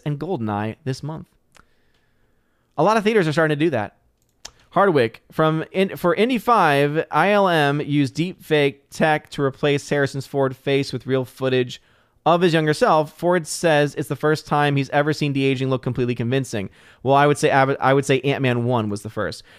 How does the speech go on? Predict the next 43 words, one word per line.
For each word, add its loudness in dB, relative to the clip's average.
Crisco, 4
"I 4
like 4
Avatar 2
and -2
looking -2
forward 4
to -2
seeing 0
Avatar 2
two -2
with 0
my -2
friend -2
over -2
the 0
holiday 0
season." -6
I'm -4
so -2
sorry. 0
Crisco, 0
again, 0
you 2
are 4
entitled 0
to -2
like 0
the -10
things 0
that -10
you 0
wanna 0
like, -2
to -4
wanna 0
see -2
the -2
things -2
that -4
you 0
wanna 0
watch, -2